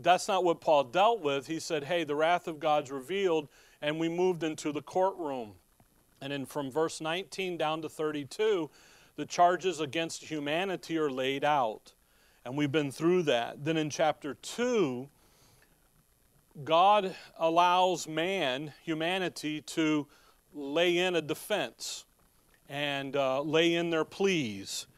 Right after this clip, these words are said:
And he's allowed, God, God has allowed man to object. Um, it's a wonderful thing when you think about the,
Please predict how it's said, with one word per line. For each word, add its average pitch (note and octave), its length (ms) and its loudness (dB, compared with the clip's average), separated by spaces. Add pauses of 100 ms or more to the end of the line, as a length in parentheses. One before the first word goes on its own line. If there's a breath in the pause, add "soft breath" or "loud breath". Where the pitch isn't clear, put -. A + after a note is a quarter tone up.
(460 soft breath)
And C#3 460 0
he's D#3+ 640 -4
allowed, E3+ 800 4
God, E3+ 420 0
God E3+ 300 4
has D#3 140 0
allowed D#3 500 2
man F3 480 -4
to F3 240 -2
object. C3+ 760 -4 (600 soft breath)
Um, A#2 520 -8
it's C#3+ 160 -10
a D3+ 40 -6
wonderful D#3+ 520 -4
thing F#3 340 -6
when D3 120 -4
you C#3 100 -4
think E3 240 -8
about C#3+ 340 2 (420)
the, C3+ 100 -8